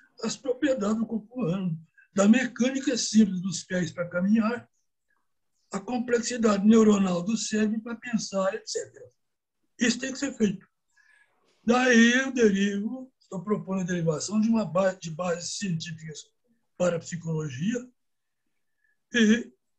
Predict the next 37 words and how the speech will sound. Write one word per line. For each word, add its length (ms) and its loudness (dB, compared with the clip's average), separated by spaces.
aí 260 2
a 80 4
implicação 680 -4
de 80 0
um 60 2
negócio 420 -6
que 60 -8
chama 380 -2
de 320 -8
ciência 520 -2
da 140 -4
educação, 800 -6
que 60 -8
eu 100 -6
comecei 520 0
a 100 0
fazer 580 -2
em 80 -6
companhia 520 -2
do 120 -2
professor 760 -8
Mortimer 500 2
no 140 -8
século 440 -6
passado. 600 -8
Eu 100 0
espero 340 -4
que 80 -8
a 40 -4
gente 260 -2
ressurja 480 -8
isso 160 -10
agora. 320 -10
Essa 240 0
ciência 400 2
da 80 4
educação, 800 -4